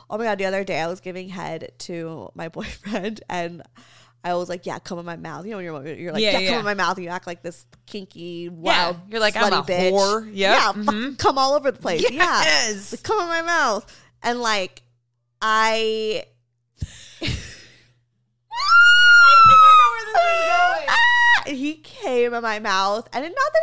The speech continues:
Speaker 1: it tasted bad, but in my mind, I was like, "There's semen in my mouth." And you know when you, like, think about it, then it becomes gross.
Speaker 2: Yes.
Speaker 1: And then, like, mid him squirting in my mouth,
Speaker 2: You
Speaker 1: I,
Speaker 2: just
Speaker 1: like,
Speaker 2: were like,
Speaker 1: I
Speaker 2: "Gah."
Speaker 1: ran to the bathroom to spit it out. And he's like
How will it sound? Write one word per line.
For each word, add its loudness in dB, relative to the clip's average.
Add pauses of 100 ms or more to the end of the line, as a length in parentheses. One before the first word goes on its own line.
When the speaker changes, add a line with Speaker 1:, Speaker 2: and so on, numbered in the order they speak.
Speaker 1:
it -6
tasted -12
bad, 0
but -4
in -6
my -4
mind, -4
I -4
was -6
like, -8 (360)
"There's -8
semen -12
in -10
my -8
mouth." -6
And -8
you -10
know -6
when -8
you, -6
like, -6
think -8
about 2
it, -2 (280)
then 0
it -2
becomes -10
gross. -6
Speaker 2:
Yes. -6
Speaker 1:
And 2
then, -4
like, -6
mid -4
him -6 (340)
squirting -8
in -8
my -6
mouth, -6
Speaker 2:
You -6
Speaker 1:
I, 0
Speaker 2:
just -4
Speaker 1:
like, -4
Speaker 2:
were -4
like, -4 (180)
Speaker 1:
I 4
Speaker 2:
"Gah." 0
Speaker 1:
ran -2
to -16
the -8
bathroom -10
to -16
spit -12
it -10
out. -6
And -10
he's -10
like -10